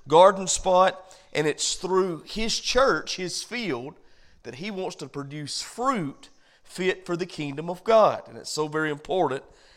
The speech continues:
that we see exactly what he's talking about here. Now, we learned last time that in the field, we're all servants.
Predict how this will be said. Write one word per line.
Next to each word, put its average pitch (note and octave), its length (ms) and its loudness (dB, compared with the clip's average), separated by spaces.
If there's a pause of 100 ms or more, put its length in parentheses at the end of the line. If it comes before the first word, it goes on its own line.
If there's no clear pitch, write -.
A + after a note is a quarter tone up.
that D3+ 180 2
we D#3+ 140 0
see F3+ 340 2
exactly D#3 520 4
what D3+ 220 -4
he's D#3+ 140 -8
talking E3 420 -4
about A#2+ 280 -2
here. A2+ 160 -10
Now, A2+ 160 -6
we F3 160 -8
learned A3+ 300 0
last A#3+ 340 -2
time D3 340 -2 (640)
that - 420 -4 (160)
in F#3 220 -6
the D#3+ 80 -2
field, E3+ 760 -4
we're F#3+ 220 0
all F#3 480 4
servants. G#3 800 -2